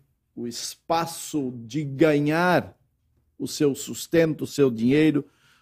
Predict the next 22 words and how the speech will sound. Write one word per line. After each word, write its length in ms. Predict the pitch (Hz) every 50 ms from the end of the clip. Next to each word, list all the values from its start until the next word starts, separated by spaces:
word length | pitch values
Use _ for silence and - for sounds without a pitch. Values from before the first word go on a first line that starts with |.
| _
o 60 | -
seu 180 | - - 135 127
provimento. 960 | 123 - - 147 139 - - 127 123 120 131 147 165 185 185 - _ _ _ _ _ _ _ _ _ _ _ _ _ _ _ _ _ _ _ _ _ _ _ _ _ _ _ _ _ _ _ _ _ _ _ -
E 100 | 196 208
aí, 440 | 214 208 202 226 240 254 254 - -
o 120 | - _ _ _ _ _ _ _ -
que 160 | 233 285 -
que 140 | - 254 214
faz 420 | - - 202 196 233 240 180 160
o 100 | 220 208
gado 580 | 180 165 190 202 214 233 233 202 175 127 113 110
aí? 300 | 110 110 101 104 - _ _ _ _ _ _ _ _ _ - - - - - _ -
<laughs> 280 | - 170 - - - - _ _ _ _ _ - - _ _ _ _ _ _ _ _ _ _ _ _ _ _ _ _ _ _ _ _ _ _ _ _ _ _ _ _
Vários 440 | 127 147 165 196 226 247 233 -
comentaristas 840 | - - 196 185 180 175 165 175 160 156 165 185 - - 196 202 147
ignoram 720 | 202 208 185 208 196 196 196 190 185 180 156 139 127 123 120
o 40 | 120
gado, 440 | 110 110 123 117 107 98 76 - - _ _ _ _ _ _ _ _ _ - - _ _ _ _ _ _ _ _ _
não 220 | - 120 123 120
falam 560 | - - - 147 151 165 165 160 143 123 107
sobre 420 | - - - - 127 113 110 117 120
ele. 380 | 120 117 110 101 92 90 -